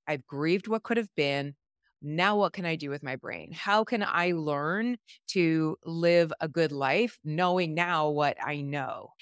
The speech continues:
When you don't pass to that phase, you get stuck in the grieving phase. And when you stay in the grieving phase too long, you start to build this identity of being a victim, of this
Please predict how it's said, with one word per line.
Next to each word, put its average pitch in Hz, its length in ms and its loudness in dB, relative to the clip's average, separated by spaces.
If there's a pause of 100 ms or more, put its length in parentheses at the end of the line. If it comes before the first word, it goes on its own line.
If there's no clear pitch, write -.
When 208 200 4
you 254 300 2
don't 220 380 2
pass - 360 -2
to - 140 -6
that 165 180 0 (160)
phase, - 520 -2 (1040)
you 190 160 0
get 202 220 2
stuck - 540 0 (260)
in 160 160 -2
the 156 80 -4
grieving 147 460 -6
phase. - 520 -10
And 156 220 0
when 165 160 0
you 156 80 -2
stay 220 320 2
in 247 80 4
the 226 80 2
grieving 175 420 0
phase 143 440 -4
too 147 240 -6
long, 151 560 0 (360)
you 170 120 -4
start 190 540 0
to 208 200 -2 (100)
build 160 440 4
this 143 280 2 (100)
identity 160 960 0
of 143 200 -4
being 147 460 -6
a 156 80 -6
victim, 139 720 -6 (120)
of 143 320 2 (460)
this 165 160 -4